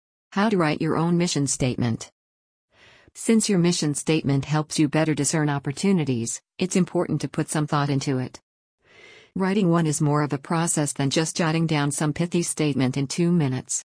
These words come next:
You should take into account all your strengths, limitations,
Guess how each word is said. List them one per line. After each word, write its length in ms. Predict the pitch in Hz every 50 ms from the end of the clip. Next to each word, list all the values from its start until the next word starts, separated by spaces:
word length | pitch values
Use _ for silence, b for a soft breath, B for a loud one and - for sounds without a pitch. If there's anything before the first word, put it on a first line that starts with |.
| _ _ _ _ _ _ _ _ _ _ _ _ _ _ _ _ _ _ _ _ _ B B B B B B B B
You 120 | 180 175
should 220 | 185 - - 175 156
take 260 | - 170 175 170 -
into 220 | 165 160 - 165
account 400 | 147 147 147 - 165 151 151 147 -
all 220 | - 151 147 147
your 160 | 147 139 135
strengths, 640 | 135 - - 190 180 156 143 135 - - - - - - _ _ -
limitations, 920 | 165 170 170 170 160 - - 180 175 175 - - 143 131 131 131 -